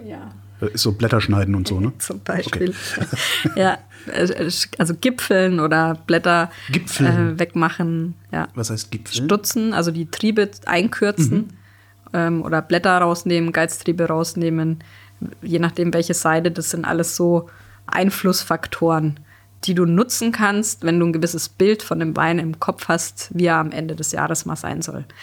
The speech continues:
Speaker 1: Weil du kannst keinen Wein im Keller machen. Also du musst den Wein jetzt quasi anfangen herzustellen, damit du ihn dann später in einem Jahr ungefähr oder noch später dann auf die Flasche füllen kannst. Also du legst jetzt den Grundstein
Speaker 2: Ja,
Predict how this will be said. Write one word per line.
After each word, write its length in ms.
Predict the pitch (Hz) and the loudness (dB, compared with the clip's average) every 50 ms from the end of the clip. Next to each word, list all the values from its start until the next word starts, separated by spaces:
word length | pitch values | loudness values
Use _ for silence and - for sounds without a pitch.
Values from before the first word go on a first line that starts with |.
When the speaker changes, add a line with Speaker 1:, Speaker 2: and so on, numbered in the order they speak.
| - - - | -20 -8 -2
Speaker 1:
Weil 220 | - 165 165 175 175 - - - - | 2 4 4 4 2 -2 -10 -10 -4
du 80 | - 185 | 0 0
kannst 260 | - 208 202 214 - | 2 2 2 0 0
keinen 220 | - 196 185 180 | 2 2 2 4
Wein 200 | 165 170 180 180 | 2 2 2 2
im 140 | 175 170 160 | 0 0 0
Keller 300 | - - 180 180 180 170 | 0 0 2 4 4 4
machen. 380 | 160 156 143 143 - 156 156 156 | 4 2 0 -2 -2 -8 -6 -6
Also 160 | 156 151 160 | -4 -4 -4
du 100 | 156 160 | -2 0
musst 240 | 160 175 185 - - | 0 0 0 0 -2
den 160 | 175 165 151 | -4 0 0
Wein 300 | 151 165 170 180 180 175 - - - | 2 2 2 0 0 -2 -6 -6 -2
jetzt 560 | 180 180 190 185 - - - - - - - _ - | 2 2 2 2 0 -4 -6 -6 -10 -16 -16 _ -12
quasi 640 | - - 170 165 170 165 165 - 170 165 170 170 - - - _ - - | -4 0 2 2 2 2 0 -2 -2 -2 -2 -2 -6 -12 -20 _ -10 -4
anfangen 400 | - - 170 175 - 180 165 165 | -2 -2 0 0 0 0 0 0
herzustellen, 760 | 156 170 196 - - - 254 - - - 214 226 240 269 339 440 453 - _ _ _ _ _ _ - - - - - - | 2 0 0 0 0 -4 -4 -2 0 2 2 4 2 2 -2 -4 -10 -18 _ _ _ _ _ _ -20 -20 -20 -20 -12 -4
damit 320 | - 190 175 185 190 185 - | 0 2 2 2 0 0 2
du 80 | 190 180 | 0 2
ihn 200 | - - 185 180 | 2 2 2 2
dann 180 | 175 170 175 175 | 2 2 0 0
später 600 | - - - - 165 165 170 175 185 180 180 - - | -4 -6 -2 0 2 2 4 4 4 2 2 0 -2
in 100 | 175 170 | -4 -4
einem 320 | - - 139 147 160 165 | -2 -2 -2 -2 -2 -2
Jahr 220 | 151 165 170 160 - | 0 0 0 0 0
ungefähr 560 | 170 170 170 165 - - 175 170 165 165 170 - | -2 -4 -4 -4 -2 -2 0 0 0 0 -2 -4
oder 240 | 165 160 156 156 151 | -4 -4 -4 -4 -2
noch 160 | 160 160 156 | -4 -4 -4
später 360 | - - - 170 170 170 160 | -6 -4 -2 -2 0 0 0
dann 180 | 160 160 160 - - - | 0 -2 -2 -4 -8 -10
auf 180 | - 160 160 - | -8 -8 -6 -6
die 80 | - 170 | -6 -8
Flasche 300 | - - 156 - 156 143 | -6 -4 -4 -4 -4 -6
füllen 240 | - - 151 156 | -6 -6 -6 -6
kannst. 380 | 147 - - - 143 - - - _ - - - - - - - - - - - | -6 -8 -8 -8 -8 -8 -10 -12 _ -20 -20 -20 -20 -20 -20 -20 -20 -20 -10 -4
Also 160 | - 151 160 | -4 -2 0
du 80 | 160 175 | 0 0
legst 320 | 175 185 180 175 - - | 2 2 0 0 -2 0
jetzt 240 | 208 220 226 - - | 0 0 2 2 0
den 120 | 196 185 | 0 0
Grundstein 580 | 180 - - 226 285 - - - 233 220 226 254 370 | 0 0 2 2 0 0 -2 -2 0 0 0 2 2
Speaker 2:
Ja, 360 | 311 131 127 120 117 139 170 | 2 2 2 2 0 -2 -4